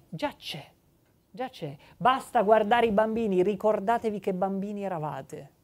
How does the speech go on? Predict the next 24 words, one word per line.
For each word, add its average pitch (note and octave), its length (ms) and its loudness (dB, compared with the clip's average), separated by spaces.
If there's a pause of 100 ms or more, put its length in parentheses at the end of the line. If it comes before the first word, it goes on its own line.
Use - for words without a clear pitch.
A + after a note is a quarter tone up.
(1040)
che F#3 100 -2
le F#3+ 100 4
cose A3 260 -2
che G3 120 -6
vi F#3 120 -2
attraevano, E3 920 -4 (280)
vi E3+ 120 -8
piacevano, F3+ 440 -2
fatevelo A#3 380 0
raccontare F3+ 680 -2
dai D#3+ 120 -2
vostri E3+ 380 -6
genitori, C#3+ 800 -6 (1700)
da E3+ 240 4
chi F3 180 -4
vi F#3 120 -4
conosce F#3 540 0
da E3+ 120 4
bambini, D3 500 0
che, - 220 -4 (220)
dove, G3+ 640 0
che F#3+ 160 0
giochi G#3+ 320 -2
inventavate, D3 1080 -6